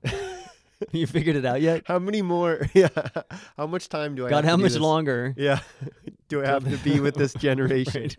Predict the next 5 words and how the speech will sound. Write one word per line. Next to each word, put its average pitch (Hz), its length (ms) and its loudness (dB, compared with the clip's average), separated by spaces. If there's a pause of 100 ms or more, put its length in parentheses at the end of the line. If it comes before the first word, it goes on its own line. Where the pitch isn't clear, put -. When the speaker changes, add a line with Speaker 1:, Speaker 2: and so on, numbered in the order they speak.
(360)
Speaker 1:
Yeah, 123 220 -4 (180)
exactly. 110 640 -6 (300)
Speaker 2:
Yeah. 135 80 -8
Speaker 1:
Exasperated 123 880 2
Jesus. 104 440 -6